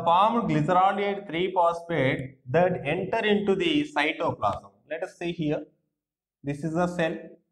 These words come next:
The cell that contains the chloroplast here. That chloroplast released glyceraldehyde three phosphate.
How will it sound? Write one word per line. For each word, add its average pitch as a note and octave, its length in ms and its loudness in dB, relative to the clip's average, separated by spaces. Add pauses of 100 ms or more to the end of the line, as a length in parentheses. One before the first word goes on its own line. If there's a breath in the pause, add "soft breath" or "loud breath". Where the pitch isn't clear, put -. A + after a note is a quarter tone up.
(680)
The D#3 160 2
cell F3+ 280 0
that D3+ 240 0
contains E3 480 0
the D#3+ 200 -2
chloroplast C#3 720 0
here. C#3 260 -8 (500)
That F#3 460 0
chloroplast F#3+ 680 2
released E3+ 380 0
glyceraldehyde D#3 1400 0
three C#3+ 260 -6
phosphate. G#2+ 480 -6